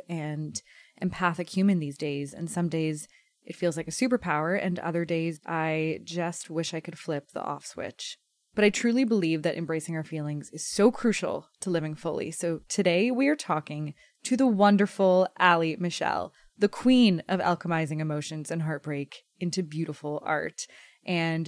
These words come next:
this was such a treat for me because I got to chat with an insanely talented friend and truly one of the loveliest humans that I've ever met.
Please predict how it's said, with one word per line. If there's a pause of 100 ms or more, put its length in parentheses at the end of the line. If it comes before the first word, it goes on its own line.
this
was
such
a
treat
for
me
because
I
got
to
chat
with (500)
an
insanely
talented
friend
and
truly
one
of
the
loveliest
humans
that
I've
ever
met.